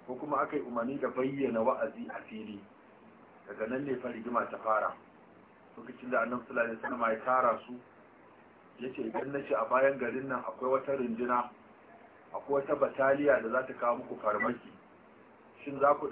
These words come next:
gaskata ni?" Suka ce, "Eh." Saboda me? Suka ce, "Ka shahara da gaskiya, ka shahara da amana." Yake, "To, ni manzon Allah ne zuwa gare ku, kuma wanda ya saba zai gamu da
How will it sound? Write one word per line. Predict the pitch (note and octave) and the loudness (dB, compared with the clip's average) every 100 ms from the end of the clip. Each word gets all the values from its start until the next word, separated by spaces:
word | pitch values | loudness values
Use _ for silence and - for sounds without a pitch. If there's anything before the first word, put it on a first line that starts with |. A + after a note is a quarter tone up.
| A2+ | 2
gaskata | D3+ D3 C#3+ - C3+ C#3+ | 2 2 0 2 2 2
ni?" | C#3+ | 0
Suka | - - | -8 -8
ce, | - C3 - | -6 -6 -4
"Eh." | C3 C3 B2 - - | -2 0 -2 -10 -8
Saboda | D3+ D3+ D3 B2 | -4 0 0 0
me? | B2+ B2 - - - - - - | -2 -4 -6 -14 -20 -20 -20 -14
Suka | C#3+ C3+ | -6 -4
ce, | B2+ - | -4 0
"Ka | C#3 D3 | 2 2
shahara | C3 A#2 B2+ | 0 0 2
da | A2 G2+ | 0 -2
gaskiya, | C#3+ - - D3+ D3+ - - - - - - - - | -2 -4 -2 2 2 0 -18 -20 -20 -20 -20 -14 -2
ka | C#3+ | -2
shahara | C#3 B2 B2+ A2+ | -2 0 0 2
da | G#2+ G#2+ | -2 -4
amana." | A2 A2 G#2 - - - - - - - - - - - - | -2 -4 -6 -12 -18 -20 -20 -20 -20 -20 -20 -20 -20 -20 -18
Yake, | A2+ B2+ | -12 -12
"To, | - | -8
ni | A#2+ C#3 | -6 -2
manzon | D#3 A2+ A#2 - | -2 0 0 0
Allah | B2+ A#2 | -2 -2
ne | A2+ A2+ | -2 -4
zuwa | A#2+ A2 G2 | 2 2 2
gare | F#2+ C#3+ D#3 | -4 -4 -4
ku, | C#3+ C3+ - - - - - - - - | -8 -12 -16 -20 -20 -20 -20 -20 -20 -14
kuma | A2+ A#2 A#2+ A#2+ A#2+ A#2+ - - - - | -4 2 6 6 4 0 -10 -18 -16 -6
wanda | B2 B2 | -4 -4
ya | A#2 A2+ | -6 -2
saba | C3 B2 A2+ | 0 0 0
zai | A2 A2+ | -2 -6
gamu | G#2 G#2+ | -6 -2
da | - | -2